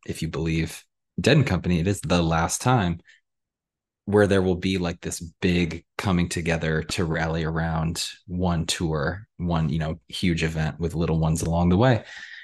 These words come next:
And so I think it's important for us to give it a whirl and do something like this, because if this is the last tour, this is the last time we're gonna do something like that.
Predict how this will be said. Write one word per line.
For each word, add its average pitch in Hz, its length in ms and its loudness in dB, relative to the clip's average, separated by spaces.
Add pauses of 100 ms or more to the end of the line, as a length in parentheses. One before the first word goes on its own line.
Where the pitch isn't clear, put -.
(140)
And 113 120 6
so 113 140 6
I 104 60 6
think 110 220 4
it's 95 140 0
important 95 400 2
for - 160 -2
us 80 240 0
to 80 540 -2 (1040)
give 98 180 4
it 92 80 4
a 90 60 4
whirl 80 680 0
and 85 240 -2
do 85 160 -2
something 80 400 -4
like 71 200 -6
this, 69 340 -4
because 110 280 4
if - 100 -2
this 110 160 0
is 107 140 2
the 98 80 0
last 95 260 2
tour, 180 200 0
this 80 260 -4
is 87 120 -8
the 82 100 -2
last 78 240 0
time 82 160 -2
we're 82 60 0
gonna 80 100 0
do 85 100 -2
something - 280 -8
like - 140 -10
that. - 160 -10